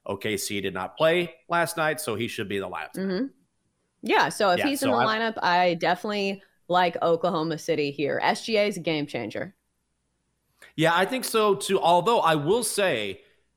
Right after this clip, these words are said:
Speaker 1: Toronto is twenty and fourteen against the spread at home. They're healthier. That's the ninth best A T S record in the N B A. So the Raptors are a little bit better than you think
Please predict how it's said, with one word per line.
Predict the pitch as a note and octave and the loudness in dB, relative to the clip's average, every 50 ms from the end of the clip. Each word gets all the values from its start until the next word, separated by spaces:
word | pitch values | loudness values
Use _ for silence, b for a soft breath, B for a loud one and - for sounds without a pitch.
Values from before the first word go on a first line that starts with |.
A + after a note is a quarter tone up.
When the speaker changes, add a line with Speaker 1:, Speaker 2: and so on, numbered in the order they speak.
| _ _ - | _ _ -12
Speaker 1:
Toronto | - - C3 C#3+ F3 G3+ A3 G#3+ F#3 D#3+ | -8 -4 0 2 2 2 2 2 2 0
is | C#3+ - - | 0 -2 -6
twenty | - - - E3 F#3 A3 B3 B3 | -12 -10 -6 -4 -4 -4 -4 -6
and | A3+ - | -8 -8
fourteen | - - D#3+ D#3+ E3 C#3 - - - C#3 C3+ C3 B2+ - | -10 -10 -10 -10 -10 -10 -10 -8 -6 -4 -2 -4 -4 -6
against | - A2 G2 A2+ B2 B2+ B2+ - | -8 -10 -8 -8 -8 -8 -8 -10
the | C3 A#2+ | -10 -12
spread | - - - B2+ B2 | -8 -4 -4 -2 -2
at | A2 - | -2 -4
home. | - B2 B2 B2 A2+ | -6 -6 -6 -6 -6
They're | G2+ F2 | -8 -10
healthier. | - - B2+ C3 C3 C3 C3+ C3+ | -8 -4 -4 -4 -4 -4 -4 -4
That's | B2 A2+ - - | -4 -4 -4 -6
the | - | -8
ninth | G2+ G#2 G#2+ A#2 C3+ C3+ - - - | -8 -4 -4 -4 -4 -6 -8 -4 -2
best | C3 C3 C3+ C3 - - - | -2 0 -2 -4 -8 -10 -6
A | - B2 C3 | -4 -4 -4
T | B2 B2+ - - B2+ A#2 | -4 -6 -6 -4 -4 -2
S | A2+ B2+ C3 - - - - - _ _ _ G#2 | -2 -2 -2 -2 -4 -6 -8 -10 _ _ _ -6
record | A2 A#2+ - - B2+ A#2+ - - | -6 -6 -4 -6 -8 -8 -8 -8
in | A2+ A#2 A#2+ | -8 -6 -6
the | A#2 A2+ A2 | -6 -6 -6
N | B2+ B2 | -6 -6
B | G2+ G2+ G#2+ A2+ | -6 -4 -4 -2
A. | A#2+ B2 | -2 -2
So | A#2+ A#2+ - A#2+ | -4 -6 -6 -8
the | G#2+ G#2 | -6 -4
Raptors | A2 B2 B2+ B2+ B2+ C3 A#2+ - - B B B B B | -2 -2 -2 -2 -2 -6 -8 -8 -10 B B B B B
are | A2 A#2 | 0 0
a | A#2 | 0
little | A2 B2 E3+ A3+ G#3+ | 0 2 2 2 2
bit | A3+ G#3 D3+ - | 2 0 0 0
better | F3 F3 E3 D#3+ D3+ | 0 2 2 2 2
than | C3 D3 C#3+ D3 | 2 0 0 0
you | C#3+ C#3+ C3+ | 0 0 -2
think | C3 - - - E3 C#3+ A2 F2+ - - | -2 -4 -4 -2 0 0 -2 -4 -8 -16